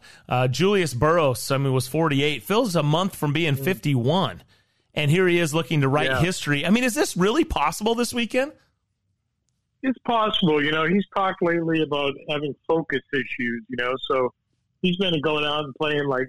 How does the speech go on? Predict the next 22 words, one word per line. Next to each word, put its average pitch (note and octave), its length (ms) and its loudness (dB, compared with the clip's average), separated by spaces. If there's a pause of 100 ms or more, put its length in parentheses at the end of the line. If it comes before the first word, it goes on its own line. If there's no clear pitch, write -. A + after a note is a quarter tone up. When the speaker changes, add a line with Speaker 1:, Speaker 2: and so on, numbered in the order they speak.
Speaker 2:
he'll G3 160 -2
play F#3+ 240 -2
at D3 60 -2
home. E3+ 280 -2
He'll D3+ 100 0
play E3 240 -2 (100)
thirty-six, D#3+ 440 -2 (180)
forty-five D#3 600 -2
holes D#3 320 0
in D3 100 -2
a B2+ 120 -4
day, D3 400 0 (560)
making D3 300 -4
sure D#3+ 180 0
he's C3+ 100 0 (100)
focused D#3 440 -2
on C3+ 140 -2
every C#3 200 -2
shot C#3 360 -2
on C3+ 120 -2
every C3+ 220 0
hole, C3 420 0